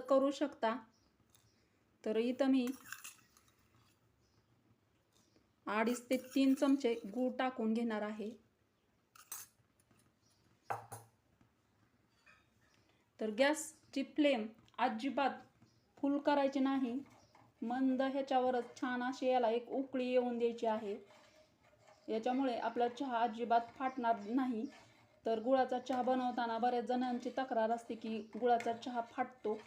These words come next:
तर ही जर स्टेप तुम्ही फॉलो केली तर तुमचा गुळाचा चहा आधी कधीच फाटणार नाही. तर याला छान असं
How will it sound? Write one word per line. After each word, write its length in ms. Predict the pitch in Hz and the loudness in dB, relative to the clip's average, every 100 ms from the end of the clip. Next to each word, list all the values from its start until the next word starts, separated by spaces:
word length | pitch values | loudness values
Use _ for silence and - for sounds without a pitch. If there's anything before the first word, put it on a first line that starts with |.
| - - - - - - | -18 -20 -20 -20 -10 2
तर 180 | 220 226 - _ _ 240 | 2 2 -10 _ _ -6
ही 120 | 247 | 0
जर 160 | 254 254 | 2 0
स्टेप 460 | - 277 262 - | 2 4 4 2
तुम्ही 220 | 262 254 262 - | -2 -2 -4 0
फॉलो 260 | 269 240 | 2 2
केली 340 | 247 269 220 220 - - - - | 0 -2 -2 -6 -12 -20 -8 -4
तर 120 | 220 - | -4 0
तुमचा 260 | 269 262 254 | 0 2 2
गुळाचा 380 | 277 269 269 269 | 4 2 2 -2
चहा 320 | 294 262 240 - - - 139 | -2 -4 -4 -10 -20 -14 -8
आधी 360 | 190 208 247 247 - | -4 -4 -4 -6 -2
कधीच 400 | 262 254 277 269 - | 0 2 0 -4 -4
फाटणार 420 | 294 269 233 226 | -2 0 2 2
नाही. 320 | 247 262 220 269 _ _ - _ _ _ _ - _ - - - - - _ - - _ - - - - - 226 | 2 -2 -4 -8 _ _ -20 _ _ _ _ -20 _ -20 -20 -20 -20 -20 _ -20 -20 _ -20 -20 -20 -20 -16 -6
तर 80 | |
याला 200 | 220 226 226 - | 0 0 0 -2
छान 200 | 254 262 | -2 -2
असं 220 | 262 | -2